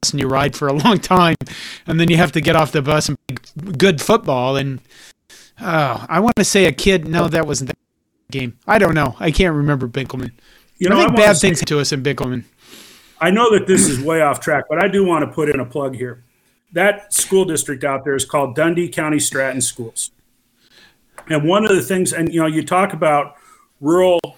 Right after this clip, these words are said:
Speaker 2: Nebraska, rural schools anywhere, and it's really, really tough right now for rural schools. Teacher shortages,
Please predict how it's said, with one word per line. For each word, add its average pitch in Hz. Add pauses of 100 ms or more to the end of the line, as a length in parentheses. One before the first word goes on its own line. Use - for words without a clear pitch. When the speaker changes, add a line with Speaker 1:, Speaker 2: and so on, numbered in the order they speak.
Speaker 2:
Nebraska, 147
rural 170
schools 151
anywhere, 131
and 135
it's 139
really, 180
really 147
tough 135
right 127
now 123
for 127
rural 123
schools. 120 (380)
Teacher 190
shortages, 151